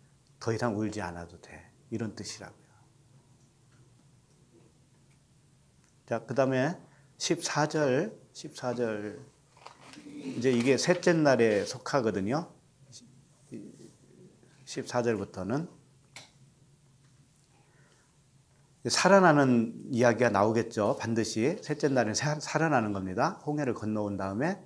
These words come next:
살아나는 거예요. 죽고 살아나는 거예요.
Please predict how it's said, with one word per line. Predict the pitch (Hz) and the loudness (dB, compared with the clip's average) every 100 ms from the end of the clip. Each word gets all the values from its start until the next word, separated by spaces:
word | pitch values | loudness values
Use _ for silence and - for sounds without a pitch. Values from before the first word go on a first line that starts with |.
| - _ | -20 _
살아나는 | - - 165 120 90 82 | -12 -4 -2 -2 -6 -10
거예요. | 80 - 82 - _ _ _ _ _ | -16 -18 -20 -20 _ _ _ _ _
죽고 | - 117 - 170 185 | -6 -6 0 2 4
살아나는 | - 165 135 101 92 87 | 2 0 0 -2 -6 -14
거예요. | 78 - | -20 -20